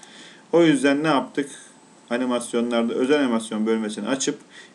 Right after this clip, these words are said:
ilgi verdiğim animasyonu kendi kendine oynaması için öncekinden sonra dedim.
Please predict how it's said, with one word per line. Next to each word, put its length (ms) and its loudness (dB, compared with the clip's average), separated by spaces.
ilgi 340 2
verdiğim 300 2
animasyonu 440 -2
kendi 260 -4
kendine 260 0
oynaması 420 -2
için 200 -8
öncekinden 540 -2
sonra 260 -4
dedim. 240 -4